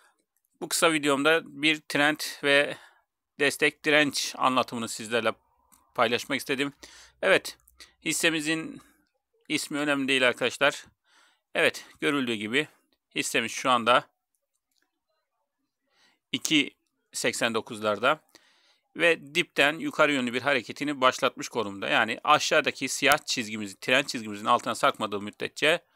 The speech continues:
bu hisseyle yola devam edilir arkadaşlar. Evet, sağlıcakla kalın.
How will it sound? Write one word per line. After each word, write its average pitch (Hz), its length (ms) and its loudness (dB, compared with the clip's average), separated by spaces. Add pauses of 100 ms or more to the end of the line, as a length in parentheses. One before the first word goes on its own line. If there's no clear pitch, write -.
(460)
bu 139 80 0
hisseyle 113 380 0
yola 120 400 2 (120)
devam 110 540 2
edilir 117 320 -4
arkadaşlar. 113 600 -2 (440)
Evet, 165 260 2 (100)
sağlıcakla 147 640 2
kalın. 139 340 4